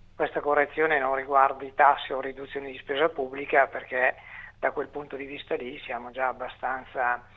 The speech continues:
eh, eh, provati, no? Sicuramente Piacenza, quindi, come le dicevo, non si discosta da quello che può essere, eh, un trend nazionale, e quindi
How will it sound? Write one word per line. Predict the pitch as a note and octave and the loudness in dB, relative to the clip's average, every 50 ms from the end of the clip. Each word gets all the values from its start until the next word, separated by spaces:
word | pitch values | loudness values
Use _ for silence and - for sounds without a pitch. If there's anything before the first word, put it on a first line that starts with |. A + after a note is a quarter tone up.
| - - - - - - | -20 -20 -20 -20 -14 -8
eh, | - C3 B2 B2 A#2+ A#2+ A#2+ A#2+ A#2+ - - - - - - - - - - - - - - _ - - - | -4 -2 -2 -2 -2 -2 -4 -6 -6 -6 -8 -10 -10 -12 -12 -14 -16 -16 -18 -20 -20 -20 -20 _ -16 -12 -8
eh, | C3 B2+ A#2 A#2 - | -4 -4 -4 -4 -2
provati, | - D3 C#3 C3+ C3 C3+ C3+ B2 A2+ A2 A2 - - A#2+ A2+ A2 - - - | 0 2 2 4 6 8 8 8 6 4 0 -6 -14 -16 -18 -18 -20 -20 -16
no? | - B2+ B2+ B2+ - _ - - - - - - - - - - - | -12 -12 -12 -12 -12 _ -16 -16 -14 -14 -14 -14 -14 -16 -16 -18 -14
Sicuramente | - - - - E3 E3+ F3 F3+ G3+ G3 - F3 E3 | -12 -8 -4 0 4 6 8 8 8 8 8 6 4
Piacenza, | E3 F3+ F3+ F3+ - F#3 F#3+ G#3 G#3+ - - E3+ - | 6 4 4 4 6 6 6 6 4 4 2 2 2
quindi, | - D#3 D#3 D3+ D3 C#3 | 2 -2 -4 -4 -4 -4
come | C#3+ C#3+ C#3 D3 D3 | -4 -4 -4 -2 -2
le | D3 D3 D3 | -2 -2 -4
dicevo, | D#3+ D#3+ - - E3 D#3+ D3 C3+ C3+ C#3 | -6 -6 0 4 6 6 6 4 0 -4
non | C#3+ D3 D3 | -6 -6 -6
si | - D3+ | -8 -8
discosta | D3 D#3 D3 - - E3+ E3 D#3+ - - D#3 | -6 -6 -6 2 6 6 6 6 4 0 -2
da | C#3 C#3 | -2 0
quello | - D3+ D3 D3 | 0 0 0 0
che | C#3+ D3 C#3 | -2 -4 -6
può | - C#3+ C#3+ | -4 -4 -2
essere, | C#3+ D3 D3 - - D#3 C#3+ C#3+ C#3 C3 B2+ B2 A#2+ - - - | -2 -2 -2 -2 -4 -2 -2 0 -2 -2 -4 -6 -8 -12 -16 -16
eh, | - D3 C#3 C3+ C3 C3 C3 - | -12 -10 -8 -6 -6 -8 -8 -10
un | - F3 D#3 D3 | -14 -18 -20 -10
trend | - D3+ D#3 D#3 D3+ D3+ C#3+ C#3 C#3 C3+ C3 B2+ B2+ B2+ B2 B2+ | -2 2 2 2 2 0 -2 -4 -2 -2 -2 -2 -4 -6 -8 -8
nazionale, | C3 C3+ C3+ - - E3+ E3 E3 D#3 D#3 F3+ G3 E3 C3+ | -10 -12 -12 -12 -8 -6 0 4 8 8 8 8 8 4
e | - - | 2 -2
quindi | - C#3 C#3 C3+ C3 C3 B2+ A#2+ A#2+ | -8 -14 -14 -14 -12 -12 -12 -12 -14